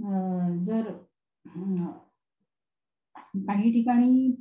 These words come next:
अ, बलिप्रतिपदेपासूनच वर्ष चालू झालं असं मानतात. अ, काही ठिकाणी चैत्र पाडव्यापासून मानतात. आपले जर जुने व्यवहार पाहिले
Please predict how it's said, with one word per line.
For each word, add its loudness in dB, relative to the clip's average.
अ, -2
बलिप्रतिपदेपासूनच -2
वर्ष -4
चालू 0
झालं 2
असं 0
मानतात. -2
अ, -4
काही 6
ठिकाणी 4
चैत्र 0
पाडव्यापासून 0
मानतात. -4
आपले 2
जर 4
जुने 8
व्यवहार 4
पाहिले 2